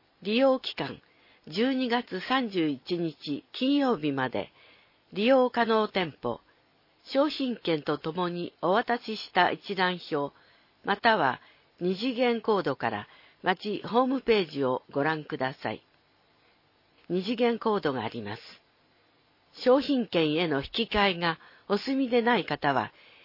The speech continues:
引き換え券をお持ちの上、役場本庁舎四階の商工観光課で引き換えてください。平日の午前八時三十分から午後五時まで。問い合わせ、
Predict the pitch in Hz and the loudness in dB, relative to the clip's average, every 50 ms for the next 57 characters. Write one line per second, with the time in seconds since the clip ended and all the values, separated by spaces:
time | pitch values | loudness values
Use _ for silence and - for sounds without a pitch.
0 | - _ - - - 233 226 - 269 269 254 240 - 190 180 160 151 147 143 139 | -20 _ -16 -10 -10 -10 -2 2 4 4 4 4 0 0 0 2 2 2 2 0
1 | 139 - - 160 190 214 220 - - 196 185 175 170 165 160 151 147 139 - - | 0 0 -2 0 0 0 0 0 -4 -2 0 0 2 2 2 0 0 -2 -4 -8
2 | _ _ _ _ _ _ _ _ _ - 208 208 - 247 214 233 233 233 233 254 | _ _ _ _ _ _ _ _ _ -2 -2 0 0 2 6 6 6 8 6 2
3 | 254 233 - - 240 214 202 185 - - 151 131 - 160 190 208 208 202 - - | 0 0 2 2 2 4 2 0 2 2 2 2 2 0 0 0 0 -2 -2 0
4 | 180 170 165 165 160 151 135 - - - - 233 262 262 - - 262 254 240 - | 0 0 0 0 0 -2 -2 -2 -6 0 4 4 4 4 4 4 4 4 4 4
5 | 240 220 214 202 202 - 202 190 185 - 180 175 165 165 165 - - - - - | 2 2 2 0 -2 0 0 0 2 0 0 0 2 0 0 -2 -6 -20 -20 -20
6 | _ - - - - 285 240 - 277 254 208 - - 156 139 - 127 131 143 143 | _ -20 -12 -4 -4 -4 0 2 2 2 2 0 -2 -6 -4 -4 -2 -2 -2 -2
7 | - - 139 131 - - _ _ _ _ _ _ _ _ _ _ _ _ _ _ | -2 -4 -4 -4 -4 -8 _ _ _ _ _ _ _ _ _ _ _ _ _ _
8 | _ _ - 233 254 277 285 226 240 262 - - 220 214 226 220 202 190 - - | _ _ 4 4 6 6 6 2 0 -2 -2 -4 -4 0 2 2 2 2 0 -4
9 | _ _ _ _ _ - 269 285 - 247 226 208 202 170 180 185 190 - - 262 | _ _ _ _ _ 0 0 4 6 4 4 4 2 0 0 -2 -2 -2 -6 -6
10 | 214 202 170 160 - 240 233 247 240 226 247 247 - _ _ - 156 139 131 - | -2 -2 -2 0 2 2 2 2 2 0 -4 -6 -6 _ _ -6 -6 -6 -6 -6
11 | 135 120 - 101 - - _ _ _ _ _ _ _ _ - 175 220 247 - 185 | -6 -6 -6 -6 -10 -14 _ _ _ _ _ _ _ _ -2 0 0 2 4 4
12 | 156 151 - 214 247 196 190 180 139 113 110 - - - - _ _ _ _ _ | 2 4 4 2 2 2 0 -2 -2 -4 -4 -4 -8 -10 -10 _ _ _ _ _
13 | _ _ _ _ _ _ _ _ _ - 226 254 262 240 233 220 208 220 - - | _ _ _ _ _ _ _ _ _ 0 2 2 4 4 4 4 4 2 2 -2
14 | - 202 190 175 170 - | -2 -2 -2 -2 -4 -8